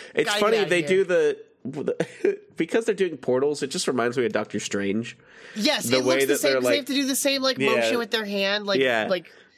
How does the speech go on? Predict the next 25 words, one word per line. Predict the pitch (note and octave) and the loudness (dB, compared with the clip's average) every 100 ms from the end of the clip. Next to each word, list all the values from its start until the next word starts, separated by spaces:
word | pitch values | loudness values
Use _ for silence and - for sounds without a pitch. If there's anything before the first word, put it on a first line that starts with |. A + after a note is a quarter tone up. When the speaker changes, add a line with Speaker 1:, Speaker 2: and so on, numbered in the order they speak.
| _ _ - | _ _ -4
Speaker 2:
the | F#3+ | 0
Speaker 1:
Well, | - | 2
Speaker 2:
circle | F#3 F#3+ F#3 | 2 -2 -2
to | |
Speaker 1:
I, | E3 | 0
Speaker 2:
make | F3 - | 0 0
Speaker 1:
I | |
Speaker 2:
the | E3+ | 0
Speaker 1:
don't | G#3+ | 0
think | G#3 | -2
Speaker 2:
portal. | F3+ E3+ | 0 0
Speaker 1:
they | |
have | C3 C3+ E3 - | 0 -2 -4 -4
to, | G#3 G#3+ | -2 0
because | D#3 - C3 B2 | -2 0 0 -2
she | - C3+ | -4 -2
does | C3 C3+ | 0 -2
it | C#3 | -2
on | - A2+ | -2 -2
accident | B2 - F#2+ D2+ - | -4 -4 -6 -6 -4
earlier, | A2 G2+ E2 F#2+ | -2 -2 -2 -2
right? | G2 G2 - | -2 -2 -2
So, | B2 A2+ | 0 2
like, | |
Speaker 2:
Yes. | G#2 F#2 - - | 0 0 -4 -4